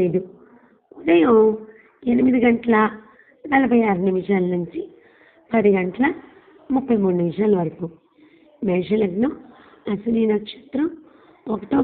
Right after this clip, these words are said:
పాదం, శుద్ధ చతుర్థి తిథి, సోమవారం.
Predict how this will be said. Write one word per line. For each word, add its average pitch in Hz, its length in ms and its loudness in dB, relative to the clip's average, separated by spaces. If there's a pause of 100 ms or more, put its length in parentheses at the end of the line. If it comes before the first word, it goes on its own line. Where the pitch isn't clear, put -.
పాదం, 190 360 0 (680)
శుద్ధ 226 320 -2 (120)
చతుర్థి 233 480 2 (100)
తిథి, 185 300 2 (1160)
సోమవారం. 170 680 0